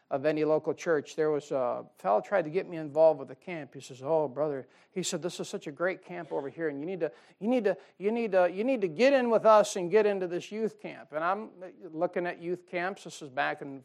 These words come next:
I think it was fifteen or so, or maybe fourteen. Anyways, whatever. So I call this group up, and I won't mention their names 'cause I know a lot of, a good brother, and they send their, uh, church kids there, not me, man. And I, and I talk to this gal, I'm like, "Hey, you know, who's, you know, who's, who's the head, whoever, whatever?" And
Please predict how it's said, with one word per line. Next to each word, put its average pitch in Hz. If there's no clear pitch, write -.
I 156
think 147
it -
was 139
fifteen 156
or 156
so, 151
or 151
maybe 143
fourteen. -
Anyways, 180
whatever. 170
So -
I 254
call 240
this 214
group 208
up, 208
and 165
I 170
won't 190
mention 180
their 156
names 165
'cause 180
I 190
know 175
a -
lot 147
of, 151
a 151
good 160
brother, 170
and 185
they 175
send 180
their, 156
uh, 143
church -
kids 156
there, 151
not 190
me, 214
man. 139
And 180
I, 175
and 175
I 170
talk 185
to 190
this -
gal, 180
I'm 175
like, 175
"Hey, 185
you 180
know, 175
who's, 180
you 190
know, 180
who's, 196
who's 226
the 190
head, 175
whoever, 180
whatever?" 170
And 156